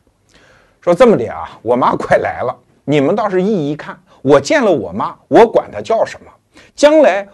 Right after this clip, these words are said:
我去祭祀我爹的时候，我管他叫什么？你们拿个方案出来。”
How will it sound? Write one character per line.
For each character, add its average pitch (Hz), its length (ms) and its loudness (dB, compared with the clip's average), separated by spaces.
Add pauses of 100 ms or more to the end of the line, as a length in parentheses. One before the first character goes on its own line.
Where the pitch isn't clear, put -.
我 135 360 2
去 226 220 -2
祭 254 280 0
祀 202 160 -2
我 113 280 -4
爹 214 220 2
的 220 100 -2
时 - 120 -10
候， 87 260 -16
我 143 140 2
管 - 240 -4
他 101 80 -12
叫 113 200 -2
什 - 140 -14
么？ 65 80 -20 (100)
你 117 200 -2
们 131 200 -2
拿 110 200 -8
个 123 80 -8
方 131 180 -10
案 165 180 -12
出 - 180 -20
来。” - 80 -20